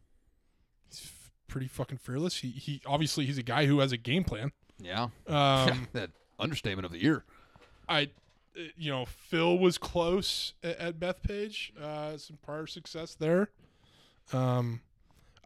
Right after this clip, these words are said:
Speaker 1: I think probably just too long of a golf course for Phil.
Speaker 2: Yeah.
Speaker 1: Um, he still gets out there pretty good, but not, not like some of those other guys.
Speaker 2: No.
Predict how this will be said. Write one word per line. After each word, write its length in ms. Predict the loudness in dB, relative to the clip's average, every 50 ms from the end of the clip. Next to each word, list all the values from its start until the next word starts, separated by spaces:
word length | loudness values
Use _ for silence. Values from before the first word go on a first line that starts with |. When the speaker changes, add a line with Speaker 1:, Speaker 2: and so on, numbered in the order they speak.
| _ _ 0
Speaker 1:
I 100 | 2 2
think 680 | 0 -2 -8 -18 -18 -18 -20 -20 -6 -2 0 0 0 -2 -4 -6 -8
probably 600 | -8 -6 0 2 4 4 6 4 4 2 2 0
just 200 | -2 -4 -6 -6
too 200 | -8 -6 -4 -2
long 240 | -2 -2 -2 -2
of 80 | -2 -2
a 40 | -2
golf 200 | -2 -2 -2 -2
course 220 | -2 -2 -2 -2
for 140 | -4 -8 -10
Phil. 260 | -6 -4 -4 -4 -6 _ _ _ -20 _ -20 -20 _ _ _ _ _ _ _ _ -4
Speaker 2:
Yeah. 260 | -2 0 0 0 0
Speaker 1:
Um, 240 | 0 -2 -2 -4 -8 -10 -16 _ _ _ _ _ _ _ _ _ -20 _ _ -6
he 120 | -4 -4 0
still 160 | 2 2 2
gets 180 | 2 2 0 -2
out 140 | -4 -2 0
there 100 | 0 0
pretty 180 | 0 -2 0
good, 240 | 0 2 2 2 2
but 160 | 0 -2 -2
not, 260 | -2 -4 -4 -4 -6 -10 _ -20 -20 -20 -20 _ _ -10
not 200 | -10 -10 -8 -8
like 100 | -8 -8 -8 -10
some 240 | -10 -10 -8 -8
of 60 | -8 -8
those 160 | -8 -6 -6
other 120 | -6 -6
guys. 240 | -8 -8 -10 -10 -10
Speaker 2:
No. 340 | -10 -10 -8 -8 -10 -10